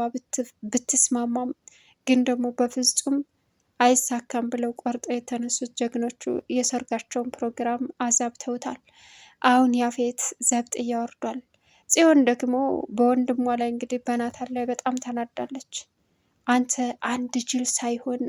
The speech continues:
ሁለት ሶስት ጅል ነው በውስጥህ ያለው። እንዴት በህይወትህ ተጫውታብህ የሄደችን ሴት በሰርጓ ፕሮግራም ላይ ተገኘ፣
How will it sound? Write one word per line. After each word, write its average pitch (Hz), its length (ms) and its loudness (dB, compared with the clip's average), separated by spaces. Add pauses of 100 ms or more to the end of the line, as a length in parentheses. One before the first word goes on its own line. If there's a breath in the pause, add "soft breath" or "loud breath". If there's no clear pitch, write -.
(120)
ሁለት 269 460 0
ሶስት - 380 -2 (180)
ጅል 240 280 2
ነው 247 140 -2
በውስጥህ 240 540 -2
ያለው። 240 340 -4 (1000)
እንዴት 294 480 2 (1080)
በህይወትህ 254 600 6
ተጫውታብህ 240 760 0
የሄደችን 247 640 -2
ሴት 254 300 0 (880)
በሰርጓ 254 380 4 (140)
ፕሮግራም 240 560 -2
ላይ 240 180 -2
ተገኘ፣ 240 420 -2